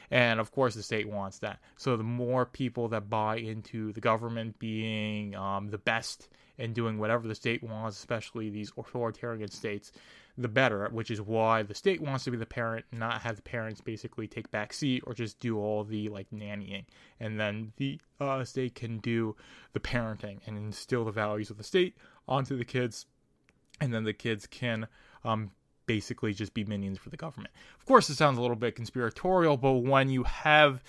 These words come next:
uh, <laughs> a politician in Canada say, "Parents don't have rights, they have responsibilities," right? It's more like saying, "You basically are just here to keep the kid alive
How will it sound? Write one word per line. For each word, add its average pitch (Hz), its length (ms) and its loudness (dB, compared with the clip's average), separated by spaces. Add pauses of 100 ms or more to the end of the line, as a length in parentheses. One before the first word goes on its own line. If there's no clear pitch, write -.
(400)
uh, 135 140 10 (220)
<laughs> - 160 -2
a 202 100 6
politician 160 640 4
in 139 120 -4
Canada 139 400 -2
say, 123 200 -4 (340)
"Parents 139 480 -2
don't 110 180 -6
have 107 140 -12
rights, 123 300 0
they 117 80 -6
have 107 180 -10
responsibilities," 110 840 -8
right? 120 200 -6 (240)
It's - 140 -8
more 127 160 2
like 120 180 2
saying, 117 460 0 (320)
"You 139 400 2 (220)
basically 127 600 2 (120)
are 120 400 8
just - 380 -6
here 123 420 -4
to 117 640 -2 (320)
keep 135 240 -4
the - 80 -8
kid 117 260 -4
alive 160 600 6